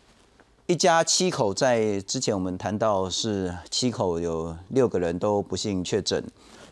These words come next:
其中最不幸的事情是在这一连串的布利桃园医院的确诊个案当中呢，有一名不幸去世的，就是案九零七，也就是案八六三这名护理师的婆婆。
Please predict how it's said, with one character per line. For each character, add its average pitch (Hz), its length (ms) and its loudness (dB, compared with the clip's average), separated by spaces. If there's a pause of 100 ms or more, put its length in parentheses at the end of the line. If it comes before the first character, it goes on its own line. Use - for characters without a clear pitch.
其 - 160 -2
中 139 520 4
最 143 140 2
不 113 120 -2
幸 127 200 2
的 107 140 2
事 131 200 -2
情 104 220 -2
是 113 240 0
在 120 280 2
这 123 200 0
一 127 160 0
连 113 240 2
串 117 280 0
的 95 400 0 (260)
布 139 100 2
利 131 80 4
桃 113 180 2
园 110 160 4
医 131 180 0
院 123 240 4
的 90 380 0
确 131 220 0
诊 95 200 -2
个 120 160 2
案 110 160 2
当 113 220 2
中 110 280 2
呢， 104 260 -2 (260)
有 92 300 2
一 131 140 6
名 101 280 4
不 101 160 -2
幸 110 300 0
去 120 280 0
世 110 260 2
的， 80 240 -2
就 113 120 -2
是 110 120 -2
案 113 340 2
九 92 160 0
零 95 160 0
七， 117 300 0
也 95 100 -2
就 104 140 0
是 104 300 -4
案 104 260 0
八 113 200 0
六 110 180 2
三 107 260 -2
这 110 120 0
名 101 140 0
护 107 140 -2
理 92 120 -2
师 104 200 -4
的 98 100 0
婆 113 260 0
婆。 120 260 2